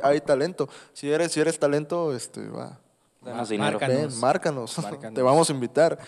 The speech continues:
Speaker 1: De hecho, este, este, es-, es-, estaría muy padre, ¿no? Invitar también
Speaker 3: Sí,
Speaker 1: a toda esa
Speaker 3: invitar
Speaker 1: gente que
Speaker 3: a,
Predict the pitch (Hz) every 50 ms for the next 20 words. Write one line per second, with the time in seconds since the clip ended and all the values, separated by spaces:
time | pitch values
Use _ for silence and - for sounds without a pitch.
0 | - - - - _ _ 147 143 151 151 190 185 - - 156 131 - - - -
1 | - - - 143 - 151 123 156 151 131 131 143 139 127 - 147 - - 180 190
2 | 220 277 196 - - - - - 165 160 165 160 147 - 156 160 - 165 160 160
3 | 165 160 160 170 170 165 170 180 180 190 196 190 185